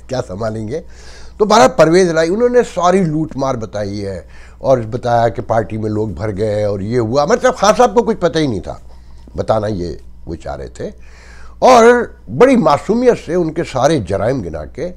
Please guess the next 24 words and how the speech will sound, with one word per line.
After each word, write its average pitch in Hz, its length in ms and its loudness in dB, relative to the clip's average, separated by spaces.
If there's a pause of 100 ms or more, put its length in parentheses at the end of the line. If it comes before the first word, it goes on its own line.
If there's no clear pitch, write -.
(380)
और 113 80 -8
ये 107 160 -2
बताया 95 340 -6
आखिर 90 280 -8
में 107 180 -10
कि 92 120 -16
खान 82 180 -14
साहब - 220 -12
तो - 60 -18
बड़े 131 140 -12
मासूम - 380 -14
आदमी 53 280 -18
हैं, 69 200 -18
तो - 260 -18
बड़े 151 140 -6
सीधे 120 320 -8
साधे 80 340 -12
आदमी 82 340 -12
हैं। 58 180 -16 (1200)
मैं 123 480 4
एक्सेप्ट - 420 -10
कर 123 80 -8
लेता 123 280 -12
हूँ, 117 380 -12